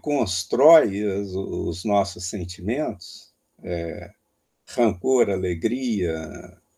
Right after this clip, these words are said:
simpatia, antipatia, qualquer coisa, com base em informações incompletas. Nós não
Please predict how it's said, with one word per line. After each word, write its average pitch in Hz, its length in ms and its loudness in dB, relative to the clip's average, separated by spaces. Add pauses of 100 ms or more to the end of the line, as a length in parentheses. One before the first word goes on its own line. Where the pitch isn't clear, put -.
(200)
simpatia, 104 1120 0
antipatia, 92 960 -4
qualquer 110 500 -4
coisa, 143 320 2 (400)
com 233 240 8
base 156 680 12
em 175 160 8
informações 143 840 2
incompletas. 110 920 2
Nós 156 320 2
não 170 200 0